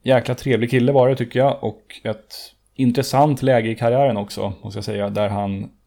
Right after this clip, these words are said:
ju dominerar på sin semiprofessionella nivå men känner att han inte sitter i sjön så att säga utan kan vara lite kräsen inför möjligheten att flytta till en professionell klubb.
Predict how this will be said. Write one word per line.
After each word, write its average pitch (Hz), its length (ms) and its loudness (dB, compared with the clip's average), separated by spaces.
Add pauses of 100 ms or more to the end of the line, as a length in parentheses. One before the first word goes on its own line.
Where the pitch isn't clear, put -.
(160)
ju 101 260 -6
dominerar 117 880 2
på 110 140 -8
sin 107 380 -4 (760)
semiprofessionella 117 960 0
nivå 123 320 4 (120)
men 110 300 0
känner 101 280 -4
att 101 140 -4
han 101 340 -4
inte 104 540 -2 (500)
sitter 113 400 -6
i 107 60 -2
sjön 117 300 2
så 113 80 -6
att 107 80 -8
säga 98 200 -4
utan 101 260 -6
kan 104 180 -6
vara 110 160 2
lite 110 200 -4
kräsen 101 560 -4
inför 104 300 -8
möjligheten 98 420 -8
att 101 100 -10
flytta - 340 -14
till 98 300 -12
en 92 200 -12
professionell 107 460 -6
klubb. 101 280 -10